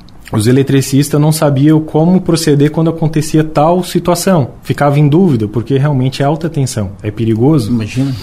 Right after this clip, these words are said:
Speaker 1: Então a gente explicava
Speaker 2: Torra, né?
Speaker 1: até onde
Speaker 2: Se tu
Speaker 1: ele
Speaker 2: botar a mão no fio errado, na, na hora errada,
Speaker 1: E-,
Speaker 2: torra.
Speaker 1: exato. Então a gente explicava pra eles até onde eles poderiam ir, até onde era identificar o problema da concessionária ou interno deles,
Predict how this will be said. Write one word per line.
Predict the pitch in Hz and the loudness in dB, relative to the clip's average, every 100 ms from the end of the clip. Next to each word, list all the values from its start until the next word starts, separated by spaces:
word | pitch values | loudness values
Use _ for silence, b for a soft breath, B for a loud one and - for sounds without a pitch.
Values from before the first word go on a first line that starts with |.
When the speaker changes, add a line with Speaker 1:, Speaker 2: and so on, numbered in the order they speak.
| - - | -12 -4
Speaker 1:
Então | 107 | -2
a | 127 | 2
gente | 147 | 2
explicava | 151 - 156 165 175 143 | 0 0 2 2 2 0
Speaker 2:
Torra, | 127 | -4
né? | - | -2
Speaker 1:
até | 147 - 185 208 | -2 0 2 4
onde | 190 | 4
Speaker 2:
Se | 190 | 2
tu | 180 | 2
Speaker 1:
ele | 196 | 2
Speaker 2:
botar | - 156 | 2 2
a | |
mão | 151 151 | 2 2
no | |
fio | 139 165 151 | 2 2 2
errado, | 127 147 156 | 2 2 2
na, | 156 147 131 | 2 2 2
na | |
hora | 135 131 | 2 2
errada, | 117 135 165 | 2 2 0
Speaker 1:
E-, | 127 | 2
Speaker 2:
torra. | 202 190 120 98 | 2 2 0 2
Speaker 1:
exato. | 127 156 180 123 | 2 4 2 2
Então | 110 131 | 0 2
a | |
gente | 139 156 | 2 0
explicava | - 156 170 160 | -2 0 0 2
pra | 151 | 2
eles | 131 | 2
até | 135 131 170 | 2 0 2
onde | 196 180 175 | 2 2 2
eles | 170 - | 0 -2
poderiam | 156 147 143 143 139 | 0 4 4 4 4
ir, | 139 180 247 | 4 2 0
até | 151 143 151 | -2 0 0
onde | 135 143 160 170 196 B B - | 2 2 0 0 -4 B B -6
era | 127 143 | 0 2
identificar | 139 147 151 - 151 | 2 2 0 -2 -2
o | |
problema | 143 139 135 131 117 | 0 0 2 2 2
da | 117 170 | 0 -2
concessionária | 190 208 190 - 156 135 151 208 240 | 0 -2 -2 -2 0 2 2 2 0
ou | 147 151 | 2 2
interno | 151 151 151 156 139 | 2 2 2 2 2
deles, | 127 151 202 226 - | 2 2 2 -4 -12